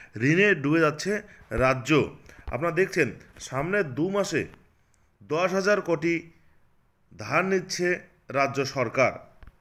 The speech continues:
সামনে দু মাসে দ-, মোট দশ হাজার কোটি টাকা ধার নেবে বাজার থেকে রাজ্য সরকার।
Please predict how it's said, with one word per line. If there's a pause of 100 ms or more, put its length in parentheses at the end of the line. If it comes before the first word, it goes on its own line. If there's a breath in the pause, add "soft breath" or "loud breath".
(140)
সামনে
দু
মাসে
দ-, (120)
মোট (220)
দশ
হাজার
কোটি
টাকা (340 loud breath)
ধার
নেবে (300 loud breath)
বাজার
থেকে
রাজ্য
সরকার।